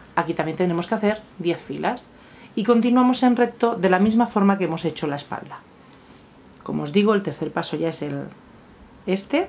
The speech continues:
eh, cadena, volteamos, punto bajo y diez cadenas, una, dos,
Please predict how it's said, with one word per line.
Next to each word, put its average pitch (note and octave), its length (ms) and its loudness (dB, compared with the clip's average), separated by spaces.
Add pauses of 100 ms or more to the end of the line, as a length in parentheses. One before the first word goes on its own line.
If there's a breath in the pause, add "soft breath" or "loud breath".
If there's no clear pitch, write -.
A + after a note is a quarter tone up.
(540 loud breath)
eh, E3 160 0
cadena, A#3 720 2 (1300)
volteamos, F3 1300 0 (2250 loud breath)
punto F3 340 2
bajo B3 640 2 (1700 loud breath)
y F3+ 160 2
diez D3+ 260 -2
cadenas, A3+ 720 2
una, G#3 480 2
dos, D#3+ 560 -6